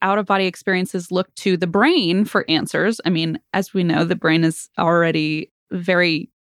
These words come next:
complex and not fully understood. And so, you know, they look to the brain to see maybe this is what's causing it.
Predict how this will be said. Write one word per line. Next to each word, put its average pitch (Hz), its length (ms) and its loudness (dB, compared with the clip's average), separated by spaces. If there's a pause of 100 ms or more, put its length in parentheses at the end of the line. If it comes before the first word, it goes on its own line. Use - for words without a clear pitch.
(120)
complex 196 580 0
and 175 380 0
not 175 560 0
fully 185 260 0
understood. 180 640 2
And 170 160 0
so, 165 140 0
you 160 140 2
know, 156 120 2
they 165 240 0
look 170 240 -2
to - 80 -2
the 185 80 4
brain 202 240 4
to 175 80 2
see 165 180 0
maybe 165 280 4
this - 180 0
is 170 140 -4
what's 165 260 -2
causing 277 380 2
it. - 180 -8